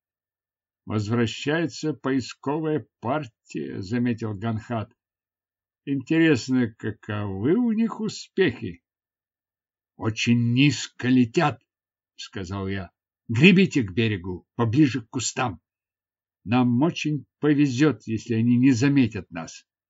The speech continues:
Кусты росли на низком плоском острове, который поднимался над водой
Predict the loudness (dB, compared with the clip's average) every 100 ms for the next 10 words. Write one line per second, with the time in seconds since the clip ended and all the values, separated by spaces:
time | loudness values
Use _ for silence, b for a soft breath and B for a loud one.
0 | _ _ _ _ _ _ _ _ _ _
1 | _ 2 2 2 0 4 4 4 2 0
2 | 2 4 4 2 4 4 2 -6 -6 -4
3 | -4 -2 0 2 0 -4 -6 -6 -6 -2
4 | 2 2 0 -10 -6 -2 -2 -4 -6 -4
5 | -2 -2 -4 -2 2 2 2 0 -2 -4
6 | -2 -2 -2 -2 0 0 0